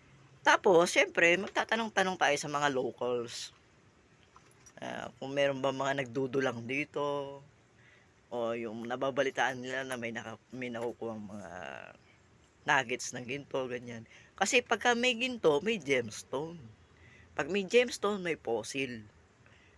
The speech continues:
Magkakasama yan sa isang lugar eh. Yung mga yan. Yung mga, ang tawagin ni pressure-,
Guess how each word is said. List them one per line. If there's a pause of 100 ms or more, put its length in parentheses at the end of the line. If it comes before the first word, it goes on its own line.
(120)
Magkakasama
yan
sa
isang
lugar
eh. (1120)
Yung
mga
yan. (720)
Yung
mga, (1800)
ang
tawagin
ni
pressure-,